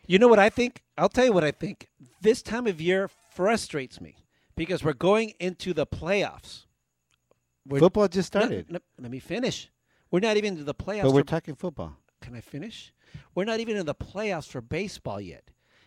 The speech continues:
Speaker 1: And football starts.
Speaker 2: <laughs>
Speaker 1: And then once we are into October and we're into playoffs and World Series, basketball starts.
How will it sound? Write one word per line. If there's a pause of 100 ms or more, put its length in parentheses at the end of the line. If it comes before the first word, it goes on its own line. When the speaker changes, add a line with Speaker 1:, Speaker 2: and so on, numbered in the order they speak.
(100)
Speaker 1:
And
football
starts.
Speaker 2:
<laughs>
Speaker 1:
And
then
once
we
are
into
October
and
we're
into
playoffs
and
World
Series, (400)
basketball
starts.